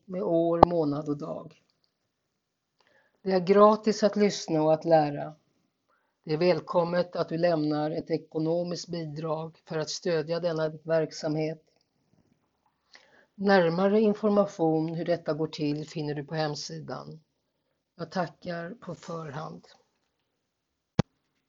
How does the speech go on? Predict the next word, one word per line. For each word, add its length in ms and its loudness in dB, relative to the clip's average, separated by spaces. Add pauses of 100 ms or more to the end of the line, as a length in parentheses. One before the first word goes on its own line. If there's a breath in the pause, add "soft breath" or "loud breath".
(3000 loud breath)
Lektioner 920 10